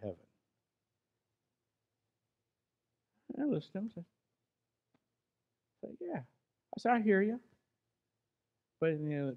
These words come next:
based on the response, I said, "You know, but the Bible says no matter how many good things you do,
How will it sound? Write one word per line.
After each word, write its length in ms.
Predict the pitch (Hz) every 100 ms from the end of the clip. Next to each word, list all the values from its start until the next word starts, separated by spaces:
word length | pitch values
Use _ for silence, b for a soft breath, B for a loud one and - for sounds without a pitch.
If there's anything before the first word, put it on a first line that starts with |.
| 131
based 220 | 156 143
on 60 | 139
the 40 |
response, 260 | 123 165 170
I 0 |
said, 100 | 147
"You 60 | 147
know, 60 |
but 100 | 170
the 40 | 151
Bible 240 | 175 233
says 220 | - 190
no 100 | 196
matter 340 | 190 180 170 156
how 100 | 190
many 160 | 196 160
good 240 | 175 175
things 260 | 170 156 135
you 80 |
do, 320 | 131 185 165